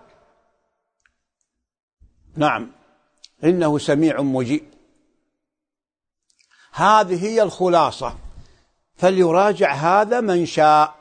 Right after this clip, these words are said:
وقد أبنته ولله الحمد مع استشعاري بالقصور. ولم، و-، وما أظني أني أبلغ في الكمال حول هذا ولا غيره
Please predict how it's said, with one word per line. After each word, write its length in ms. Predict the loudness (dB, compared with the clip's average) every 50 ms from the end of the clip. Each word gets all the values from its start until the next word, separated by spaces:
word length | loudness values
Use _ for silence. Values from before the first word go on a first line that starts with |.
| _ _ _ _ _ _ _ _ _ _
وقد 420 | -4 -4 -2 2 0 0 0 -2 -4
أبنته 480 | -4 -2 0 2 0 0 0 -2 -2
ولله 640 | -2 0 2 2 2 2 0 -2 -4 -2 -2 -2 -2
الحمد 560 | -2 -2 0 0 0 0 -2 -8 -10 -14 -20 -20 -20 _ -20 -20 -20 -20 -20 -20 -20 -20 -20 _ _ _ _ _ -4
مع 180 | -2 -2 -2
استشعاري 720 | -2 -4 -2 -4 -4 -4 -2 0 2 4 4 4 4 2 -2
بالقصور. 960 | -4 -4 -6 -6 -4 -4 -4 -2 0 0 2 4 4 4 4 2 0 -8 -20 _ _ _ _ _ _ _ _ _ _ _ _ _ -20 _ _ _ -20 -20 _ _ _ _ _ _ _ _ _ _ -6
ولم، 320 | -2 0 0 0 0 -2
و-، 520 | -4 -6 -4 -2 0 0 0 0 0 -2 -2
وما 300 | 0 0 0 2 2 0
أظني 600 | 0 0 -2 -4 -4 -4 -4 -4 -4 -6 -6 -8 -6 -6
أني 420 | -4 -4 -2 -2 -2 -2 0 -2
أبلغ 440 | -2 -2 -2 -2 -2 -2 -2 -4 -8
في 340 | -6 -6 -8 -4 0 0 0
الكمال 680 | 0 0 0 0 0 0 2 0 0 0 -2 -4 -6 -10 -16 _ _ _
حول 340 | -20 -4 -2 -2 0 0 0
هذا 360 | 0 2 2 2 2 2 2
ولا 260 | 0 0 2 2 0 0
غيره 420 | 0 0 -2 -2 0 0 -2 -4